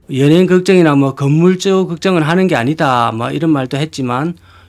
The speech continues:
요새는 강남도 공실에서 자유롭지 못한다고 합니다.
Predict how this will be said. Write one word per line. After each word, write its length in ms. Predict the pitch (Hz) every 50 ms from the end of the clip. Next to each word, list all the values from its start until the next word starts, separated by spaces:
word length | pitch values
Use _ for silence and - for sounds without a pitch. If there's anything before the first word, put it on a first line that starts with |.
| _ -
요새는 500 | 120 117 120 117 - 147 147 143 135 135
강남도 680 | 117 123 120 123 135 143 156 165 175 170 147 131 120 113 -
공실에서 500 | - 127 139 139 139 175 185 180 180 160
자유롭지 460 | - 156 165 175 185 170 - - 151
못한다고 580 | 131 120 117 - 160 170 170 175 170 170 170 151
합니다. 680 | 147 147 156 147 151 143 123 113 104 101 110 - -